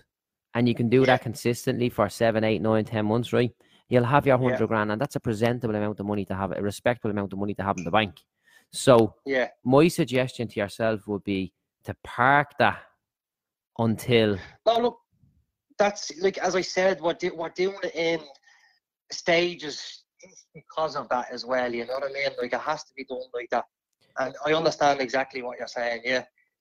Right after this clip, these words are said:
Speaker 2: Like, <sighs> we do, look at this, there's obviously, there's, there's glitches in my business that I need to iron out.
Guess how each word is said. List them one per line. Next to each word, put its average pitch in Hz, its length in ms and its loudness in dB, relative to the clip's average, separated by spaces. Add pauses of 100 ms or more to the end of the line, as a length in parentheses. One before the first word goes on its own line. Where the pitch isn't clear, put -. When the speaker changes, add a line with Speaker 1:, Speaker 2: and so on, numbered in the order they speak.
(160)
Speaker 2:
Like, - 260 -8 (640)
<sighs> - 720 -16
we 156 140 2
do, 180 300 6 (360)
look 508 140 -12
at - 80 -8
this, 466 180 -10
there's 453 140 -10
obviously, 170 400 -6
there's, 143 180 -10
there's 156 400 -4
glitches 175 420 4
in 160 80 4
my 156 180 6
business 156 340 2
that 143 120 2
I 139 80 0
need 143 260 -6
to 139 160 -6
iron 151 360 -2
out. 143 140 -4